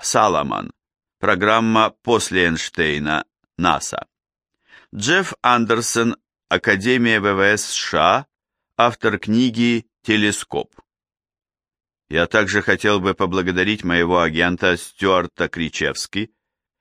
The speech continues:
который помогал мне в течение всех этих лет и занимался всеми моими книгами, а также редактора Роджера Шолла, чья твёрдая рука, здравое суждение и редакторский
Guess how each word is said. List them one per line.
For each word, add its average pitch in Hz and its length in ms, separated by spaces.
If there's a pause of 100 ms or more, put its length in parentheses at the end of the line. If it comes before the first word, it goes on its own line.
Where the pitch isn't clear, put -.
(200)
который 180 380
помогал 139 520
мне 131 160
в - 40
течение 117 520
всех - 340
этих 92 340
лет 80 360 (420)
и 90 80
занимался 107 680
всеми 113 420
моими 92 400
книгами, 55 640 (640)
а 98 100
также 147 380
редактора 131 760
Роджера 113 560
Шолла, 69 720 (460)
чья 90 400
твёрдая 87 580
рука, 78 460 (400)
здравое 98 640
суждение 95 840
и 92 240
редакторский 92 920